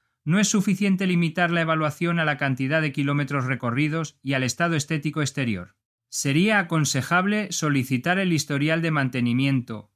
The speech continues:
los informes de diagnóstico disponibles, el estado actual de la batería, la potencia de carga real que acepta,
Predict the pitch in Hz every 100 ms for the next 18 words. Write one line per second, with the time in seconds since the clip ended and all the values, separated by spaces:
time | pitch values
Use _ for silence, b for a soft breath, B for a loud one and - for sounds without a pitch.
0 | _ _ _ - 131 127 135 123 170 196
1 | 190 175 156 156 143 160 170 - 190 190
2 | 190 151 123 127 123 139 120 104 98 -
3 | _ _ _ _ _ 131 135 123 180 196
4 | 202 165 - 160 175 170 147 131 123 120
5 | 127 165 185 208 - _ _ _ _ 135
6 | 139 139 135 180 185 196 185 151 131 165
7 | 165 160 139 135 143 151 135 117 113 160
8 | 156 - 196 214